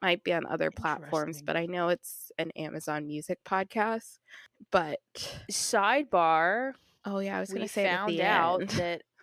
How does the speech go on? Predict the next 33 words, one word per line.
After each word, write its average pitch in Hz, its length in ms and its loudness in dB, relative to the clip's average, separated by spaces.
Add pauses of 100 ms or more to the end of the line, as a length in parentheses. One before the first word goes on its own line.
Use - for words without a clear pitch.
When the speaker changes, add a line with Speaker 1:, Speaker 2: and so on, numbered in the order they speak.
(180)
Speaker 1:
<laughs> - 560 -20
Speaker 2:
Yeah, 214 160 2 (400)
Speaker 1:
Yeah. - 120 4
Speaker 2:
uh, 202 100 -2
what? 208 320 2 (520)
Speaker 1:
That 233 280 6
we 220 140 4
found, 214 420 6
what 208 180 0
we 208 120 0
found 180 340 2
out 233 240 2
this - 320 -2 (100)
week. - 520 -14 (280)
Speaker 2:
<laughs> - 260 -4 (1160)
Well, 254 80 2
y-, 262 160 -2
yeah, 247 320 0
you 254 140 -2
said 262 180 -4
something 233 180 -2
about 202 260 -2
Amazon 202 440 -2
Music. 233 320 -2
So 202 140 -4
we 208 100 2
Speaker 1:
Yeah. 214 60 -6
Speaker 2:
found 233 200 2
out 262 200 2
this 233 180 -4
week 190 300 -4
that, 175 300 -2
uh, 165 340 -2